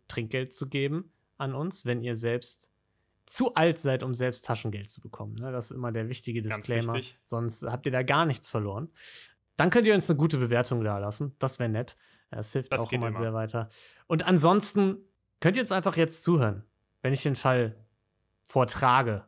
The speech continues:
Speaker 1: möchte ich sagen. Nicht vorlese. Ne? Das wär, das wär schlechte Vorbereitung. Die kommt dann nächste Woche wieder im, im Kleinen.
Speaker 2: <laughs>
Speaker 1: Toll.
Speaker 2: Sehr schön.
Speaker 1: Ja. Äh,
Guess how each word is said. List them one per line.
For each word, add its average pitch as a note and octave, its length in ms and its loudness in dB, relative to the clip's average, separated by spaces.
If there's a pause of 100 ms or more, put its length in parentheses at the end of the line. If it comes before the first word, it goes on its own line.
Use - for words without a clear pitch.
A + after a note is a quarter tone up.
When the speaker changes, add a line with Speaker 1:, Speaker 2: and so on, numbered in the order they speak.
(120)
Speaker 1:
möchte G#2+ 260 -8
ich - 80 -14
sagen. G#2 260 -10
Nicht F3+ 200 4
vorlese. B2+ 600 4
Ne? D3 180 2
Das E3+ 200 -2
wär, D3 240 4
das C#3 200 -4
wär D3+ 100 4
schlechte C3 360 0
Vorbereitung. A2 600 -2
Die D3+ 120 8
kommt A3+ 260 6
dann G3 100 10
nächste D#3+ 400 6
Woche A#2+ 280 4
wieder A#2+ 240 4
im, C3+ 160 2 (460)
im C3+ 60 2
Kleinen. A#2+ 460 0
Speaker 2:
<laughs> - 1000 -12
Speaker 1:
Toll. A2 220 -2
Speaker 2:
Sehr - 20 -4
schön. G#2+ 240 -10 (200)
Speaker 1:
Ja. A2 200 0 (400)
Äh, B2 240 -2